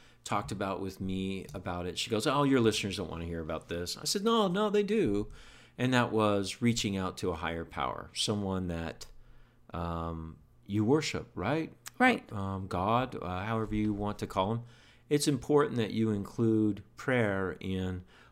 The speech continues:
Speaker 1: overcoming this because he can really make a big difference.
Speaker 2: Absolutely.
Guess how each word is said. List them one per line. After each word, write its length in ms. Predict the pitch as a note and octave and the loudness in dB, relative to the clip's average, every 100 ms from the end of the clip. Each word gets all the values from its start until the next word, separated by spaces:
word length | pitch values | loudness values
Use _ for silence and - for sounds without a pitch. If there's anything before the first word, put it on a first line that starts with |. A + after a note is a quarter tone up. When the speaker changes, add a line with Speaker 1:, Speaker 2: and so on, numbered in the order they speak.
| - | 0
Speaker 1:
overcoming 640 | A2+ G#2+ G#2 - G#2 F2+ | 4 4 4 2 0 0
this 220 | F2+ B2 | -2 -4
because 640 | - A#2+ B2 A2+ A2 - - - - - - - - - - - | -6 -4 0 0 0 -6 -10 -18 -20 -20 -20 -20 -20 -20 -12 0
he 180 | B2 | 2
can 160 | D3 C#3+ | 4 4
really 240 | A#2 A#2 | 4 4
make 240 | G#2 F#2+ F#2 | 4 0 -4
a 20 | |
big 200 | F2+ F2 | -6 -6
difference. 520 | F#2+ - G#2 - - - _ _ - | -8 -8 -14 -14 -18 -20 _ _ -2
Speaker 2:
Absolutely. 760 | F#3 E3 - D3 C3+ - C#3 | 2 2 0 -4 -4 -4 -6